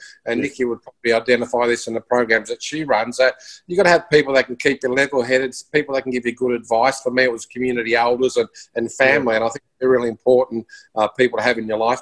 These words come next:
Speaker 1: path.
Speaker 2: No, look, it's a very good point. We all, um, uh, you need, you need to take, yeah, very good point, mate. You need to take control of your life and be in charge of it. Gee, you need a whole lot of people. You can't do it by yourself. You need a, need a whole lot of people to help you get there along the way. But you're in, in the end, you're in charge. And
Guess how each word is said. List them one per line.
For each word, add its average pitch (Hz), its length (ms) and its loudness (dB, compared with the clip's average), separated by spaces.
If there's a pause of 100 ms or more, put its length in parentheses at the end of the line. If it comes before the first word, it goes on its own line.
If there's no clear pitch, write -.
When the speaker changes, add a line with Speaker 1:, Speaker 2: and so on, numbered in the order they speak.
(120)
Speaker 1:
path. 92 300 -4 (600)
Speaker 2:
No, 131 260 2
look, 131 160 -4
it's 143 220 -8
a 127 40 -2
very 139 240 2
good 120 220 -4
point. 131 180 -2
We 127 100 0
all, 143 220 6
um, 131 240 -2 (460)
uh, 131 220 0
you 147 140 -2
need, 170 240 0
you 151 60 0
need 160 220 2
to 143 60 -2
take, - 640 -4
yeah, 131 200 -2
very 151 160 4
good 120 160 -2
point, 127 240 -2
mate. 120 120 -8
You 143 80 -4
need 160 180 -2
to 143 80 -6
take 135 240 -2
control 127 380 0
of 107 80 -2
your 120 100 -2
life 123 220 2
and 113 100 -10
be 117 80 -6
in 110 80 -10
charge 131 340 2
of 104 80 -10
it. 113 140 -6
Gee, - 160 -6
you 127 180 0
need 135 220 -2
a 123 60 0
whole 135 200 0
lot 127 120 2
of - 100 -6
people. 127 240 -6
You 120 80 -10
can't 147 240 -6
do 131 60 -4
it 110 80 -8
by 123 140 -2
yourself. 151 360 -4
You 131 80 -12
need 135 160 -6
a, 120 140 -6 (320)
need 143 120 -2
a 127 40 -2
whole 135 180 4
lot 123 140 2
of 113 100 -14
people 123 220 -4
to 110 80 -6
help 120 180 -2
you 113 60 -10
get 120 180 -8
there 123 80 -2
along 117 240 -6
the 110 60 -8
way. 123 180 -6 (180)
But 143 160 0
you're 160 220 6
in, 156 120 -4
in 156 200 -4
the 143 80 -2
end, 135 80 -4
you're 139 160 0
in 120 80 -6
charge. 135 220 0
And 127 180 -6